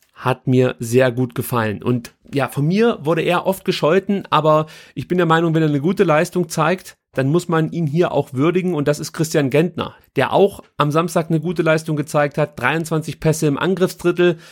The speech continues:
das war schon sehr gut. Ich erinnere mich da an ganz düstere Zeiten. Ich glaube, gegen Augsburg haben wir zwei Pässe im Angriffsdrittel gespielt und das verdeutlicht schon mal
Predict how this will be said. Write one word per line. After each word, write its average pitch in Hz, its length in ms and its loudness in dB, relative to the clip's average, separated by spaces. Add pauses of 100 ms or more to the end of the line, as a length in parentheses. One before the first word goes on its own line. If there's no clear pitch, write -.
(320)
das 131 160 0
war 156 100 4
schon 151 160 0
sehr 147 240 4
gut. 175 160 0
Ich 139 100 -8
erinnere 156 300 0
mich 151 140 -2
da 151 100 0
an 135 140 -2
ganz 190 340 0
düstere 180 460 0
Zeiten. 165 440 0
Ich 143 120 -8
glaube, 143 200 2
gegen 139 220 0
Augsburg 156 460 -4
haben 143 260 0
wir 139 120 0
zwei 156 420 0
Pässe 143 520 -4 (520)
im 127 140 -2
Angriffsdrittel 117 600 -4
gespielt 131 460 0 (400)
und 123 100 -2
das 120 200 0
verdeutlicht 131 600 0
schon 135 120 0
mal 135 240 2